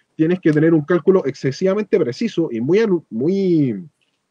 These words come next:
conciso también, eh,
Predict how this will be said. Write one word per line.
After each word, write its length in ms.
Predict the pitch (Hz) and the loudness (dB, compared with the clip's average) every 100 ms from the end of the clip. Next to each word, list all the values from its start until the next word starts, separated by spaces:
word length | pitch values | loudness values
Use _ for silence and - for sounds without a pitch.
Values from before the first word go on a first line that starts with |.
| _ _ _ | _ _ _
conciso 680 | - 131 117 - 285 - 131 | -4 -2 -4 -8 -8 -6 -6
también, 500 | 143 139 123 110 165 - - - - - 139 | -4 -4 -4 -4 -6 -14 -20 -20 -18 -4 2
eh, 360 | 139 131 120 | 4 4 2